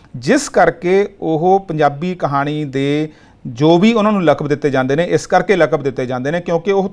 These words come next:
ਤਿੰਨ ਬੁਨਿਆਦੀ ਪਹਿਲੂ ਜਿਹੜੇ ਨਿੱਕੀ ਕਹਾਣੀ ਦੇ ਵਿੱਚ, ਅ, ਜਾਂ ਨਿੱਕੀ ਕਹਾਣੀ ਦੀ ਵਿਧਾ ਦੇ ਵਿੱਚ ਲਾਜ਼ਮੀ ਪਹਿਲੂ ਨੇ, ਜਿਨ੍ਹਾਂ ਨੂੰ ਨਿੱਕੀ ਕਹਾਣੀ ਦੁਨੀਆ ਭਰ ਦੀ ਨਿੱਕੀ ਕਹਾਣੀ ਡੀਲ ਕਰਦੀ ਹੈ। ਤੇ ਭਾਵੇਂ ਵੱਖਰੀ ਵੱਖਰੀ ਥਾਂ ਦੇ ਉੱਪਰ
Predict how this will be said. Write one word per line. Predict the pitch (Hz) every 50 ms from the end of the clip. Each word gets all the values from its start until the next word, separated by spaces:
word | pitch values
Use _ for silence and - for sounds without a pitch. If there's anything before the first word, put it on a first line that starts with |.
| - -
ਤਿੰਨ | 185 202 208 226 233 233 240
ਬੁਨਿਆਦੀ | 202 151 151 147 147 143 147 147 160 185 180
ਪਹਿਲੂ | 170 - - - 156 190 214 214 226 220
ਜਿਹੜੇ | 190 185 208 202
ਨਿੱਕੀ | 170 147 147 151 - 254 262
ਕਹਾਣੀ | 254 - 196 175 175 180 180 175
ਦੇ | 160 170 165
ਵਿੱਚ, | 147 143 127 131 - - 151 147 156 156 - - - - - - - - - - 151
ਅ, |
ਜਾਂ | 147 139 160 165
ਨਿੱਕੀ | 165 160 160 220 208
ਕਹਾਣੀ | 214 170 185 190
ਦੀ | 190 185
ਵਿਧਾ | 139 117 139 160 208 226 233 233
ਦੇ | 180 180 175
ਵਿੱਚ | 175 151 135 139 135 139 - - 147 147 165 175 170 - - - - - _ _ -
ਲਾਜ਼ਮੀ | 131 131 139 147 143 156 170 160 175 202 247 247
ਪਹਿਲੂ | 226 214 202 202 214 233 214
ਨੇ, | 170 156 151
ਜਿਨ੍ਹਾਂ | 143 156 160 185 190
ਨੂੰ | 180 180
ਨਿੱਕੀ | 170 165 180 208
ਕਹਾਣੀ | 185 190 170 156 156 156 160 175 185 175
ਦੁਨੀਆ | 139 143 147 160 170 214 254
ਭਰ | 240 262 226
ਦੀ | 196 208
ਨਿੱਕੀ | 190 180 180 - 220
ਕਹਾਣੀ | 185 185 170 170 170
ਡੀਲ | 156 123 143 156 190 190
ਕਰਦੀ | 170 185 160 135 117 127 127 117 117
ਹੈ। | 113 113 127 - - - - - - - -
ਤੇ | - 180
ਭਾਵੇਂ | 175 196 156 160 196 208
ਵੱਖਰੀ | 175 170 175 - 190 233
ਵੱਖਰੀ | 214 208 214 208 202 214 214 214 208 - - - - - -
ਥਾਂ | - 156 170 208
ਦੇ | 226 233
ਉੱਪਰ | 202 180 - - 196 220 285